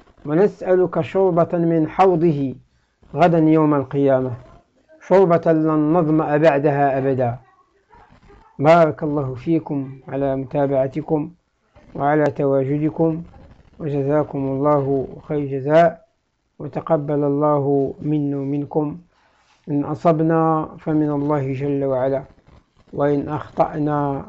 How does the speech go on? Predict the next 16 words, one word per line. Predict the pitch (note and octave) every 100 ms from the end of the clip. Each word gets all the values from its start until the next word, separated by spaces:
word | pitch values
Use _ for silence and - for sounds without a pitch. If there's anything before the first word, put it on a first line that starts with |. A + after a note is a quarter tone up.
| - _ -
فمن | D3+ D3 C#3
أنفسنا | C#3+ D3 A#2+ B2+ D#3 C#3
ومن | C#3 C3+
الشيطان، | C3+ - C#3 C#3+ D3+ C#3+ C#3 - - _ - _ -
ونسأل | - F3 - -
الله | D3+ D3 D3+ C#3
تعالى | C#3 C3+ C3+ D3 C#3+
أن | C#3+ C#3
يغفر | B2 - C3+ C3+
خطأنا | D3 - C#3+ D3 C#3 - _ _ _ _ -
وأن | D#3 D3+
يتجاوز | D3 D3 C#3 C#3+ C#3+ C3+ C3+
عن | C3 B2+
ذنوبنا | C3+ C3 C3+ C#3 C#3 D#3 _ _ _ _
وأن | - D3 C#3+ C#3+
يصلح | - - -